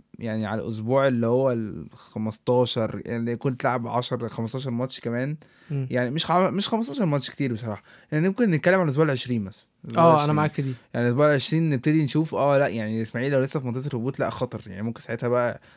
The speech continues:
Speaker 1: مش عارف يعملوا إيه، ما هو كل شوية عمالين يمشوا مدرب، يجيبوا مدرب تاني.
Speaker 2: مم.
Speaker 1: آه، المقاولين كذلك. المقاولين أعتقد إن هم هيستنوا شوية على عماد النحاس.
Speaker 2: وبما إننا برضو في الترتيب، خلينا نقول النتائج من فوق. آه،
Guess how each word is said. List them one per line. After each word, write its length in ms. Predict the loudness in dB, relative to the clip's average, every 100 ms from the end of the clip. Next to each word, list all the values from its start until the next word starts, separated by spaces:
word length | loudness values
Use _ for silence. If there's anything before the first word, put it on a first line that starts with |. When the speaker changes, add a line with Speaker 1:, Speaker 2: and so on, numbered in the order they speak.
| _
Speaker 1:
مش 140 | -4 -2
عارف 120 | 0
يعملوا 300 | 0 0 2
إيه، 180 | 2 0
ما 100 | -2
هو 60 |
كل 200 | -4 -6
شوية 180 | -2 -2
عمالين 240 | 0 0 -2
يمشوا 340 | -4 -4 -2
مدرب، 280 | 0 2 2
يجيبوا 140 | 0
مدرب 260 | 0 0 -2
تاني. 320 | -2 -4 -6 -10 -20 -14
Speaker 2:
مم. 60 | -12 -12 -6
Speaker 1:
آه، 140 | 0 2
المقاولين 380 | 4 4 2 2
كذلك. 460 | 2 4 2 0
المقاولين 500 | -2 0 0 2 0
أعتقد 360 | 0 0 -2 -2
إن 60 |
هم 140 | 0 0
هيستنوا 340 | -2 -2 -2
شوية 240 | -2 -2 0
على 120 | 0
عماد 360 | -2 -2 -2
النحاس. 540 | -2 -4 -10 -16 -18 -20 _ _ _ _ _ _ _ _ _ -12
Speaker 2:
وبما 1040 | -2 0 2 2 2 2 2 0 0 0
إننا 220 | 4 4 6
برضو 260 | 4 4
في 100 | -2
الترتيب، 400 | -4 -4 2 2
خلينا 440 | 4 2 4 4 4
نقول 640 | 2 0 2 2 2 0
النتائج 500 | -2 -2 0 0 2
من 140 | 0
فوق. 320 | 2 2 2 -4 -20 -20 -10 -4
آه، 460 | -2 0 -2 -4